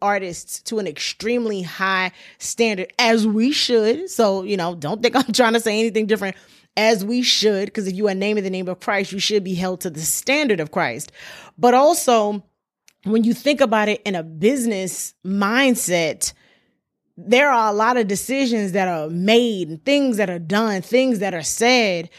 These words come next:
because they are trying to ensure that their bottom line was met, that the money is going to come in, that the stats are going to come in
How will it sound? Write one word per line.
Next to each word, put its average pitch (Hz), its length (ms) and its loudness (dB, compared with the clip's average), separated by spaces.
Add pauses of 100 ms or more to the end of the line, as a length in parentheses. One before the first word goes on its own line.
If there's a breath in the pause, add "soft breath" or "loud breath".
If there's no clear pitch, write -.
(280 loud breath)
because 240 580 2
they 202 140 -2
are 190 80 -2
trying 226 480 -2
to 202 340 -8
ensure 202 840 2
that 185 200 -2
their 185 140 -2
bottom 196 540 0
line 175 800 0 (100)
was 170 280 -2
met, 165 440 -2 (200 loud breath)
that - 160 -4
the 170 100 -6
money 202 680 2
is 185 120 -4
going 180 220 -4
to 165 120 -6
come 160 300 -4
in, 87 340 -10 (500)
that 190 240 0
the 170 180 0
stats - 680 -2
are 185 100 0
going 190 220 -2
to 190 180 -4
come 180 400 -4
in 143 300 -6